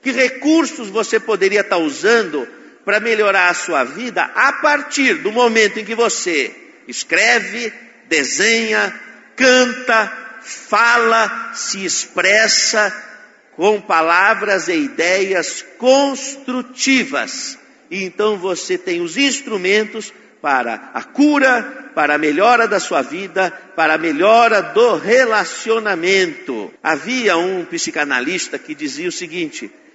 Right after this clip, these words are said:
"Quem não faz arte, enlouquece." O que quer dizer? Quer dizer que quem não se expressa, quem não busca de dentro de si a expressão artística,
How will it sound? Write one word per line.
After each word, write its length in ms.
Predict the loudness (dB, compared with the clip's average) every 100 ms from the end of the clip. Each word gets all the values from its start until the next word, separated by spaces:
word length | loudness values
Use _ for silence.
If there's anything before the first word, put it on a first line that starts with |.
| _ _ _
"Quem 280 | 0 0 0
não 260 | 0 0
faz 400 | 0 0 0 0
arte, 680 | 2 2 2 -2 -6 -6 -8 -12 -20 0
enlouquece." 1040 | 2 4 2 0 0 -2 -2 -8 -8 -10 -14 -20 _ _ _
O 40 | _
que 80 | -18
quer 260 | -2 -2
dizer? 1000 | -2 -6 0 2 2 -2 -18 -20 -20 -20 _
Quer 100 | -2
dizer 300 | -2 -2 -2
que 120 | -2
quem 200 | -4 -2
não 160 | 0 -2
se 160 | -2
expressa, 1040 | -4 -4 0 2 2 0 -2 -2 0 0 -2 -12 -20 -12
quem 140 | -4 -2
não 240 | -2 -2
busca 500 | 4 6 4 2 -2
de 120 | -2
dentro 420 | 0 0 0 -2
de 160 | -2 -2
si 880 | -4 -8 -2 2 2 0 -6 -18 -20 -2
a 140 | 0
expressão 1040 | 2 -2 -2 -2 0 -2 -6 0 2 4 2
artística, 1040 | 0 -2 0 0 -2 -10 -8 -4 -4